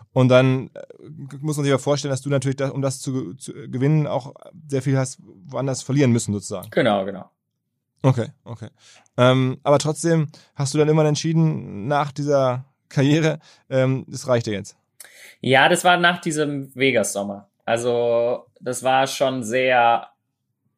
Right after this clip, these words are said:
Speaker 2: Burnout-mäßig. Ich, ich, ähm, hab da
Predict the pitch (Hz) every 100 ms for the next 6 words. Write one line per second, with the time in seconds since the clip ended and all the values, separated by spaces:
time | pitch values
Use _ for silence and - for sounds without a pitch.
0 | _ 123 120 117 82 - - 104 104 -
1 | - _ _ _ _ _ _ _ _ -
2 | 104 - _ _ 82 85 - - 113 107
3 | 101 90 98 85 - 120 - 127 120 120
4 | 120 113